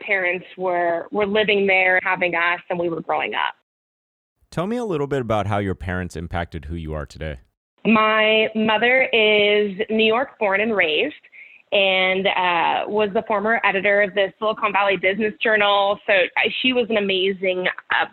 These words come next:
Speaker 1: idol and person to look up to and emulate growing up, you know, really strong, independent, fierce Jewish woman. And a lot of my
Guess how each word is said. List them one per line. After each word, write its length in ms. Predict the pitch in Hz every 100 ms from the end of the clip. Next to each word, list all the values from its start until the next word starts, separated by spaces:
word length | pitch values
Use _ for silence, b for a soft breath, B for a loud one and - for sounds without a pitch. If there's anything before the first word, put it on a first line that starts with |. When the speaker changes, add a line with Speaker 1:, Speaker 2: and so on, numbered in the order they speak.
| _ _ _ -
Speaker 1:
idol 420 | 226 233 226 220
and 120 | -
person 320 | - 226 247 233
to 80 |
look 200 | 214 185
up 180 | 165 - -
to 100 | 196
and 100 | 170
emulate 520 | 160 170 170 175 -
growing 340 | 180 170 165 170
up, 260 | 175 175 - B B B
you 60 | 180
know, 60 |
really 380 | 180 226 214 196 202
strong, 420 | 220 196 190 185
independent, 680 | 202 196 190 196 185 185 -
fierce 240 | 196 185 185
Jewish 240 | 196 180 185 -
woman. 420 | 180 175 175 180 185
And 140 | 175
a 40 | 208
lot 260 | 262 233
of 120 | 220 226
my 160 | 202